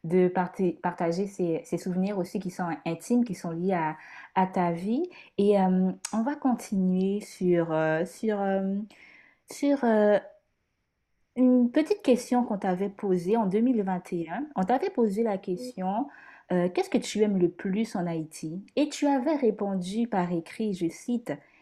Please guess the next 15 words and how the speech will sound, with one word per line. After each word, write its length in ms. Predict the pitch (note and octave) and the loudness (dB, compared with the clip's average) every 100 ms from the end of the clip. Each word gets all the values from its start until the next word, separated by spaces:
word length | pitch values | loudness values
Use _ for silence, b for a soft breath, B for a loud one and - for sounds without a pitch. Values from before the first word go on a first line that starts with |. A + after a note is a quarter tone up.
| b b - | b b 0
Il 140 | C4 | 4
m'est 140 | A#3+ | 4
difficile 680 | F#3+ C4 C4+ G3+ F#3+ A#3+ G#3+ | 4 2 2 -2 -2 -2 0
de 100 | F3+ | 0
choisir 480 | F3+ F#3 E3+ G3+ G3 | 0 -2 -2 -4 -4
une 120 | F3 | -4
seule 260 | - A3+ G3+ | -2 -4 -4
chose 360 | - F3 F3+ | -4 -4 -2
que 120 | - E3 | -4 -4
j'aime 260 | E3+ E3+ | -2 -2
d'Haïti. 520 | D#3+ D#3 D3+ - - - _ _ - | -2 -4 -6 -12 -16 -16 _ _ -2
Elles 180 | B3 B3 | -2 0
sont 220 | - A#3+ | -2 -2
tellement 560 | - C4 A#3+ G#3+ G3+ | 0 0 2 0 0
nombreuses. 800 | F#3+ E3 D3+ F3 E3+ C#3 - - | -2 -2 -4 -4 -4 -6 -8 -18